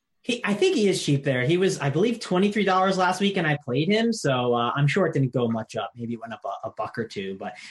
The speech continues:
uh, yeah, Josh Allen's a guy I wanted to pull the trigger on last week in cash. I,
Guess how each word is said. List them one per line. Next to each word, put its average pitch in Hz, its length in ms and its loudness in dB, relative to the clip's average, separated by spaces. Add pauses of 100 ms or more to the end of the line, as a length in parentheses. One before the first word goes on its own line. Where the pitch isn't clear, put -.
(200)
uh, 147 260 2
yeah, 240 220 2
Josh 185 280 -2
Allen's 294 220 0
a 208 40 -2
guy 190 280 0
I 156 40 2
wanted 175 340 0
to - 40 -12
pull 214 120 4
the 202 60 4
trigger 196 260 0
on 165 160 0
last 139 280 -2
week 214 120 -6
in 233 120 0
cash. 240 400 0
I, 135 220 -4